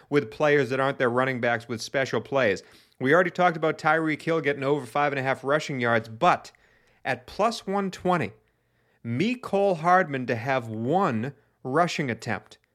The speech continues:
That's one rushing attempt for Mecole Hardman. He doesn't have to gain a yard with it.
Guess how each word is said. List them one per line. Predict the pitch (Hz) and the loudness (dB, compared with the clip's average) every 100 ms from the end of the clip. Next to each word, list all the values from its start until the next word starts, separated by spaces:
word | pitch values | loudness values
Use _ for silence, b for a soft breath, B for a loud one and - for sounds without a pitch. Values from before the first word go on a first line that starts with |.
| _ _ - | _ _ 0
That's | 165 143 | 0 -2
one | 120 135 226 202 101 107 _ _ _ 139 | -4 4 4 4 0 -8 _ _ _ 0
rushing | 175 185 - 147 | 2 2 -2 -4
attempt | 120 127 110 113 | -4 -4 -4 -2
for | 139 | -4
Mecole | 131 160 175 156 165 143 | -2 -4 -2 0 2 4
Hardman. | 175 175 | 2 2
He | 139 | 2
doesn't | 233 | 2
have | 226 | 0
to | - | -4
gain | 123 151 202 | -2 2 2
a | 165 | 2
yard | 110 123 190 175 | 2 4 4 2
with | 113 | 0
it. | 87 | -4